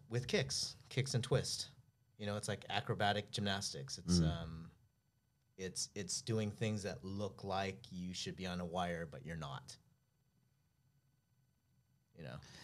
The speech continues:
Speaker 2: And then, and then combined with you, tricking for martial arts. Is that the, is that the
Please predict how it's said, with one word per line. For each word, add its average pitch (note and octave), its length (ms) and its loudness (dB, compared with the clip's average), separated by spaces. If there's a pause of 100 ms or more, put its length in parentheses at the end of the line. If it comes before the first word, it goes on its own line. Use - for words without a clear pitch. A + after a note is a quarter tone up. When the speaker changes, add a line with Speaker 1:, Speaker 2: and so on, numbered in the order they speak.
(120)
Speaker 2:
And G2+ 140 12
then, G2+ 300 12
and G2 140 12
then F2+ 140 12
combined F#2 380 12
with F2 200 6
you, F2 120 8
tricking F#2 380 10
for - 120 8
martial F2 380 12
arts. D#2 400 8 (100)
Is D#2 120 6
that E2 240 10
the, D2+ 320 8 (120)
is D2+ 100 4
that E2 200 6
the D#2 280 6